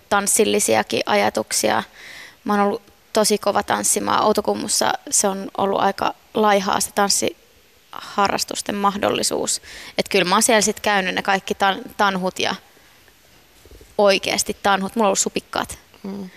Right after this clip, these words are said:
Speaker 2: Mäkin oon siis
Speaker 1: Ja,
Speaker 2: tanhunnut
Speaker 1: ja,
Speaker 2: pienenä. Joo.
Speaker 1: ja, ja niinku kaikki, no,
Speaker 2: Iisalmessa.
Speaker 1: e-, niin, et, et, tota, mm, sit myöhemmin y-, yläasteella ja lukiossa mä harrastin siellä modernia jatstanssia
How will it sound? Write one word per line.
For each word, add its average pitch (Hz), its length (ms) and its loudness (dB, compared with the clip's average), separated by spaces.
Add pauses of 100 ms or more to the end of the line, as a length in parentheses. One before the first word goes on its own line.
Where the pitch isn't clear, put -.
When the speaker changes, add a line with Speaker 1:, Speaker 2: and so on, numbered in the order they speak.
(120)
Speaker 2:
Mäkin 190 360 0
oon 175 200 -6
siis 175 120 -6
Speaker 1:
Ja, - 60 -8
Speaker 2:
tanhunnut 170 500 4
Speaker 1:
ja, - 60 -12
Speaker 2:
pienenä. 185 460 2 (140)
Joo. 175 220 0 (200)
Speaker 1:
ja, 208 320 2
ja 202 140 2
niinku 196 220 -2
kaikki, 196 280 -2
no, 208 60 4
Speaker 2:
Iisalmessa. 196 600 2
Speaker 1:
e-, 247 100 2
niin, 214 540 2
et, - 380 0
et, - 340 -2
tota, 202 360 2 (1000)
mm, 202 400 -2 (600)
sit - 220 2
myöhemmin 208 580 2 (600)
y-, - 140 -10 (160)
yläasteella 202 560 2
ja 202 80 4
lukiossa - 440 0
mä - 60 -6
harrastin - 340 -4
siellä 127 320 0 (760)
modernia 196 440 0
jatstanssia - 640 0